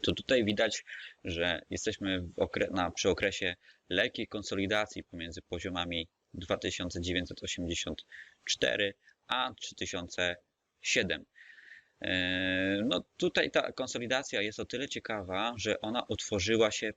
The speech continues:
poniżej ostatnich szczytów. A zazwyczaj w przeszłości bywało tak, że jeżeli konso-,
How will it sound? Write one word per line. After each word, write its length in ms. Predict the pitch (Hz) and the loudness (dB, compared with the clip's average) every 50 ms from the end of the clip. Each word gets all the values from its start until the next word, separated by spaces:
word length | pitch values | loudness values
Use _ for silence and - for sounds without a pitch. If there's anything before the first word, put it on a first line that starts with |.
| _ | _
poniżej 500 | - 117 110 113 120 143 151 131 139 127 | 4 4 4 4 2 0 0 0 0 0
ostatnich 500 | - 120 - - 117 120 - - 123 - | 0 -2 -4 -4 -4 -4 -4 -4 -8 -6
szczytów. 500 | - - - 143 - - 85 - - - _ _ _ _ - - - - - - - - | -4 0 0 0 0 -2 -6 -6 -8 -14 _ _ _ _ -16 -12 -10 -10 -10 -12 -12 -6
A 500 | - - 98 92 95 98 98 101 101 98 | 0 2 2 4 4 4 4 4 4 2
zazwyczaj 880 | 95 92 101 107 104 95 98 101 123 139 - - - 98 92 95 104 110 | 2 2 2 2 2 2 2 2 2 2 2 2 2 2 4 4 2 0
w 140 | - - - | -2 -6 -14
przeszłości 560 | _ - - - 104 - - 120 - - 120 | _ -4 -2 -2 0 2 2 2 2 0 -2
bywało 380 | 104 107 98 104 110 104 101 98 | 0 0 2 4 4 4 4 2
tak, 240 | - - 104 101 92 | 2 0 0 0 0
że 120 | - 104 | 2 2
jeżeli 320 | 98 95 - 101 98 101 - | 2 2 0 0 -2 -2 -2
konso-, 340 | - 110 104 - - 104 | -2 -4 -4 -2 -2 -4